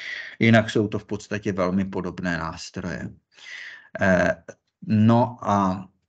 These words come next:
em, my máme ještě dvacet minut, kde se podíváme na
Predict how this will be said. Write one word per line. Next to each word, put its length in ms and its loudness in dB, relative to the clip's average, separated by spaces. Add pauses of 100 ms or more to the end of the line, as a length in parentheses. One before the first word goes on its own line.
(180)
em, 400 4 (200)
my 280 4 (140)
máme 420 4
ještě 340 0
dvacet 420 -2
minut, 420 0
kde 340 2
se 220 -2
podíváme 1000 0
na 340 0